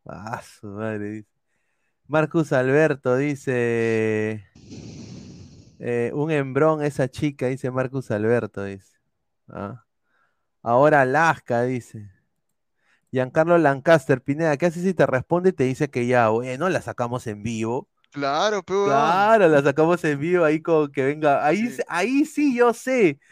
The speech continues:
Speaker 1: Va a entrar Guti, va a entrar, eh, todos van a entrar, todos van a
Speaker 2: Sí.
Speaker 1: entrar, ahí sí. Dice, dice, "Hi,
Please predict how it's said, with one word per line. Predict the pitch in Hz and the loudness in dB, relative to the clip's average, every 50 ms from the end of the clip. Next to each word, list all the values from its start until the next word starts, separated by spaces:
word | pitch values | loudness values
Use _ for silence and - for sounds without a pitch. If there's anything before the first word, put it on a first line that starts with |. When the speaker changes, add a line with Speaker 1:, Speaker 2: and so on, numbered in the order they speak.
| - - _ _ _ - 127 | -20 -20 _ _ _ 2 6
Speaker 1:
Va | 151 | 6
a | 151 | 6
entrar | 151 135 135 127 123 117 117 113 110 | 6 4 0 0 0 0 0 0 -2
Guti, | 107 113 123 139 151 160 165 165 160 151 147 147 - 156 151 147 143 143 143 135 131 _ - | -2 -2 0 2 2 2 2 2 0 0 -2 -4 -6 -10 -8 -8 -8 -10 -12 -14 -16 _ -10
va | 113 120 | -6 -4
a | 123 | -4
entrar, | 127 123 117 - 127 127 127 127 127 123 | -6 -6 -8 -4 -2 2 4 2 2 2
eh, | 123 117 117 117 117 117 113 _ | 0 -6 -6 -6 -6 -8 -8 _
todos | - 226 262 285 254 233 196 | 2 4 6 8 8 6 6
van | 190 196 190 | 4 2 0
a | 190 180 | -2 -6
entrar, | 165 160 170 160 151 123 113 110 _ _ | -6 -2 0 2 2 0 0 -4 _ _
todos | - 240 269 269 247 226 196 180 | 0 2 4 4 4 4 4 4
van | 175 175 | 2 0
a | 165 | -4
Speaker 2:
Sí. | 156 | -8
Speaker 1:
entrar, | 151 147 151 143 127 120 | -8 -8 -8 -8 -8 -8
ahí | 120 123 139 165 156 | -10 -12 -12 -12 -14
sí. | 151 _ 139 127 _ _ _ _ _ _ _ _ _ _ _ _ _ _ _ _ - | -16 _ -20 -20 _ _ _ _ _ _ _ _ _ _ _ _ _ _ _ _ -14
Dice, | 120 127 131 120 - - 120 117 113 117 113 113 110 107 107 107 107 104 104 104 101 104 104 98 - - - - _ _ _ - _ _ _ - | -10 -8 -8 -8 -6 -6 -4 -4 -2 -4 -4 -4 -4 -4 -6 -6 -6 -6 -6 -8 -8 -8 -10 -10 -12 -14 -18 -20 _ _ _ -20 _ _ _ -4
dice, | 135 131 135 127 131 131 127 123 123 120 117 117 107 71 57 50 - - - - - | -2 -2 -2 0 0 0 0 0 0 0 -2 -2 -4 -4 -6 -8 -12 -16 -20 -20 -12
"Hi, | 117 127 127 131 131 131 127 - | -4 0 0 2 2 0 -2 -4